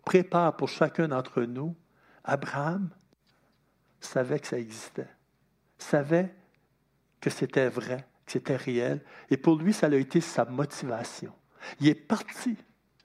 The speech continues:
avec tout ce qu'il possédait pour aller dans cette terre promise que Dieu lui avait promis, mais sa vision, sa motivation, c'était la cité céleste, dont Dieu est l'architecte et le constructeur.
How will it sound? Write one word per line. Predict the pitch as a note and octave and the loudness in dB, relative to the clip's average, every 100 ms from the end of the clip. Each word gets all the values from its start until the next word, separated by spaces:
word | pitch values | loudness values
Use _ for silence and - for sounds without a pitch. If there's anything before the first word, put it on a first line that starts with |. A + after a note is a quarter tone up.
| _ | _
avec | C#3+ C3+ C3+ | 0 0 0
tout | - B3+ | 0 0
ce | - | 2
qu'il | G3+ F3+ | 2 2
possédait | D#3+ C#3 C#3+ B2 B2 D#3+ - _ _ _ _ - | 0 2 2 2 0 -2 -10 _ _ _ _ -2
pour | D3 D3 | 2 4
aller | C#3 D#3 F#3+ F#3 | 6 4 4 0
dans | B2+ | -2
cette | - C#3 - | 0 -4 2
terre | D3 C#3 | 2 2
promise | - F3 D#3 D3+ D#3 G3 - - _ _ _ _ _ _ _ _ _ - | 0 2 4 2 2 -2 -6 -20 _ _ _ _ _ _ _ _ _ -2
que | C3+ | -2
Dieu | A2+ C#3+ | 0 -2
lui | C#3+ B2+ | 2 0
avait | A#2+ A#2+ | 2 -2
promis, | - C#3+ C3 C#3 G3+ - _ _ _ _ _ _ - | 2 2 2 -2 -4 -8 _ _ _ _ _ _ 2
mais | C#3 G3 A3+ - - _ _ | 4 4 2 -12 -20 _ _
sa | - - D3 | -18 0 2
vision, | B2+ D3 E3 C#3+ D#3+ F#3 | 4 4 2 2 2 2
sa | - G3 | 0 0
motivation, | D#3 D3+ - C3+ C3 - C#3+ | 0 -2 0 0 0 -4 -4
c'était | C#3 C#3 - C3+ C3+ - | -2 -2 -2 -2 -4 -6
la | - G#2 | -6 -6
cité | - - - F2+ | -8 -10 -8 -6
céleste, | - A2+ A2+ - - - - | -6 -4 -6 -8 -18 -16 0
dont | B2+ A2+ | 0 2
Dieu | C3+ | 0
est | A#2+ | 0
l'architecte | - - - C3+ B2 - _ - | -2 -6 -6 -4 -4 -8 _ -4
et | A#2 | -4
le | A#2 | -4
constructeur. | B2 G#2+ - A2+ - G#2 - | -6 -8 -10 -10 -8 -8 -10